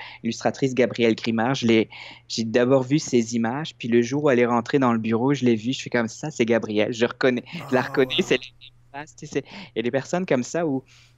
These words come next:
Speaker 1: tu les vois dans leurs dessins, puis t'es capable de dire, « OK, c'est la même personne. »
Speaker 2: Wow.
Speaker 1: Il y a certains, c'est pas toujours, là, c'est complètement deux styles différents. Des fois,
Speaker 2: Mhm.
Speaker 1: c'est, c'est même, euh, c'est même particulier, mais sinon, dans certains cas, c'était vraiment intéressant de,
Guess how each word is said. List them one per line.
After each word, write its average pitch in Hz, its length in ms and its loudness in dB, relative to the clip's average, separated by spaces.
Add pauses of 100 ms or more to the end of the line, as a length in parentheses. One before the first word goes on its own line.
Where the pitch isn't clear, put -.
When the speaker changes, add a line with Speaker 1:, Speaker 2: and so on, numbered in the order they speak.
(260)
Speaker 1:
tu - 120 -8
les 135 120 4
vois 139 200 2
dans 139 140 2
leurs 120 180 -2
dessins, 123 400 -4
puis - 120 -18
t'es 123 100 -2
capable 131 340 -2
de 117 80 -2
dire, « 117 180 2
OK, 113 140 -2
c'est - 140 -6
la 107 140 2
même 113 200 -2
personne. » 107 440 -4 (400)
Speaker 2:
Wow. 113 180 -12
Speaker 1:
Il 117 40 -2
y 113 40 2
a 113 60 0
certains, 110 340 -2
c'est 104 400 -2 (160)
pas 110 100 0
toujours, 135 400 0
là, 240 80 4
c'est - 120 -2
complètement 117 360 -2
deux 113 120 -2
styles 117 240 -4
différents. 120 440 0
Des 160 120 0
fois, 131 100 0
Speaker 2:
Mhm. 147 60 -2
Speaker 1:
c'est, 110 180 -2 (380)
c'est 113 240 -2
même, 117 180 -4
euh, - 800 -8 (180)
c'est - 200 -2
même 113 180 4
particulier, 113 720 0
mais 160 100 4
sinon, 127 400 2
dans 131 100 2
certains 120 300 0
cas, 131 180 0
c'était 120 180 -2
vraiment 113 260 0
intéressant 127 500 -2
de, 113 240 0